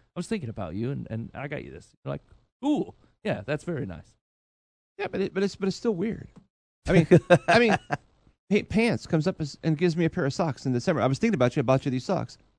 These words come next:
Speaker 2: And I think, "Oh, cool. You know, yeah, it's Christmas." If he did that in March, I'd be like, "You're weird."
Speaker 3: Yeah, well, right,
Speaker 2: I mean,
Speaker 3: right.
Speaker 2: like, "Why are you thinking about me with socks?" I mean,
Speaker 3: <laughs>
Speaker 2: in,
Speaker 3: I was
Speaker 2: in
Speaker 3: thinking about
Speaker 2: March.
Speaker 3: you. I was thinking about your feet.
Speaker 2: <laughs>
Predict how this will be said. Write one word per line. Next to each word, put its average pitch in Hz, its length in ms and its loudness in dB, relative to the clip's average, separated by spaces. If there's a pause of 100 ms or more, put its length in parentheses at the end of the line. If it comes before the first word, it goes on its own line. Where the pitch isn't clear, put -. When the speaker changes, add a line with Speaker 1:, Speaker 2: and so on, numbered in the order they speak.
(180)
Speaker 2:
And 170 80 0
I 190 60 6
think, 170 240 -2
"Oh, 208 180 0
cool. 180 380 -2 (200)
You 214 100 0
know, 220 220 0
yeah, 294 140 2
it's - 100 -2
Christmas." - 300 -2 (140)
If 185 160 2
he 240 60 0
did 220 140 -4
that 190 140 4
in 147 80 2
March, 170 360 2
I'd 117 80 -4
be 196 80 4
like, 147 220 0
"You're 233 120 -4
weird." 190 480 -4
Speaker 3:
Yeah, 160 180 8
well, 160 240 10
right, 180 140 12
Speaker 2:
I - 20 12
mean, 110 100 4
Speaker 3:
right. 156 220 10
Speaker 2:
like, 143 160 0 (280)
"Why 202 120 4
are - 20 4
you 233 140 2
thinking 226 200 2
about 165 180 4
me 165 60 2
with 156 120 2
socks?" - 520 -6 (280)
I - 60 0
mean, 156 280 4 (120)
Speaker 3:
<laughs> - 140 -20
Speaker 2:
in, 156 140 0
Speaker 3:
I 160 60 8
was 165 140 6
Speaker 2:
in 160 60 4
Speaker 3:
thinking 202 140 6
about 180 120 6
Speaker 2:
March. 175 100 4
Speaker 3:
you. 175 240 4
I - 40 0
was 139 80 6
thinking 180 120 4
about 175 140 6
your 165 100 2
feet. 175 300 4 (200)
Speaker 2:
<laughs> - 200 6